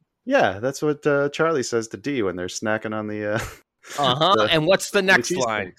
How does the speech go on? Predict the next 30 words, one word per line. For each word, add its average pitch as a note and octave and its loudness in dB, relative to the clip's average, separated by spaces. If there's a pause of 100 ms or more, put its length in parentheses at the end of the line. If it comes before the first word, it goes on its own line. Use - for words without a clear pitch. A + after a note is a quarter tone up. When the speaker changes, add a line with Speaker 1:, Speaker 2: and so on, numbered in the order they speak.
(100)
Speaker 2:
When C#3 -4
she F3 0
says, D3+ 0 (240)
"Charlie, E3 4
that's C3+ 0
ridiculous." A2+ -6 (260)
Speaker 1:
Oh, E2+ -2
I E2 -2
don't D#2 -8
remember. D#2+ -12
Speaker 2:
"Oh, C4+ 10
ridiculous, A#3+ 4
Dee? C#4+ 0 (160)
'Cause D4 2
that's C4 4
basically C4+ 0
the G3 -8
plot A3+ 4
of F#3 -4
Jaws G#3 4
four." G#3 2 (560)
Speaker 1:
Oh, G2 -8
my F2 -8
God. E2 -6 (300)
<laughs> - -12 (920)
Okay, A2+ 4
okay. G2 0 (1040)
<laughs> - -14
Fair F3 4
enough. C3 4